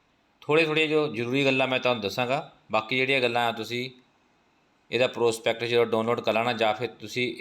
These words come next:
ਇਸੇ ਵੀਡੀਓ ਦੇ ਡਿਸਕ੍ਰਿਪਸ਼ਨ ਦੇ ਵਿੱਚ ਮੈਂ ਆਪਣੇ WhatsApp ਗਰੁੱਪ ਦਾ ਲਿੰਕ ਪਾਇਆ ਹੋਇਆ, ਤੁਸੀਂ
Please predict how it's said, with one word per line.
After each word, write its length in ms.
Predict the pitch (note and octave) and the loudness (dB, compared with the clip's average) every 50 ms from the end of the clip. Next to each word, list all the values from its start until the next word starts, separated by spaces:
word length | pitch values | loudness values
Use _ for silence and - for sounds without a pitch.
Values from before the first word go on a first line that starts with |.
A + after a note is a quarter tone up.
| A2 A#2 | -4 -4
ਇਸੇ 240 | A2+ - - C3 B2 | -2 0 0 -2 0
ਵੀਡੀਓ 300 | A#2 A#2+ A#2+ A#2+ B2 A#2+ | 0 0 -2 0 0 0
ਦੇ 100 | A#2+ A#2 | 0 0
ਡਿਸਕ੍ਰਿਪਸ਼ਨ 540 | A2+ A2 - - - A2 A2 - - A2+ | -2 -4 -6 -6 -6 -6 -6 -6 -6 -6
ਦੇ 60 | A2 A2 | -6 -4
ਵਿੱਚ 240 | G#2+ A2 A2 - | -4 -4 -4 -4
ਮੈਂ 200 | A2 G#2 G#2+ G#2+ G#2+ | -6 -4 -4 -4 -4
ਆਪਣੇ 260 | G2+ - G2+ G#2+ G#2+ G2+ F#2+ | -4 -4 -4 -6 -6 -6 -4
WhatsApp 440 | F2+ G#2 G#2+ G#2 - A#2+ A2+ A2 - - | -4 -4 -4 -2 -2 -4 -4 -4 -6 -8
ਗਰੁੱਪ 220 | G#2 G2+ G2 G2 | -6 -6 -6 -6
ਦਾ 180 | F#2 F#2 G2 F#2+ | -2 0 0 0
ਲਿੰਕ 340 | F#2 F#2 G2 G2 F#2 F#2 G2 G2 F#2 F2+ F2+ - _ _ _ _ _ | 0 -2 -6 -10 -10 -6 -4 -4 -4 -4 -6 -12 _ _ _ _ _
ਪਾਇਆ 200 | F#2 F#2+ G2 G2 | 0 2 2 2
ਹੋਇਆ, 220 | G#2 A2+ A2+ A2+ A2 | 2 2 2 0 0
ਤੁਸੀਂ 380 | - - G#2 A2 A2 G#2+ G#2 | -2 -6 -8 -6 -6 -6 -6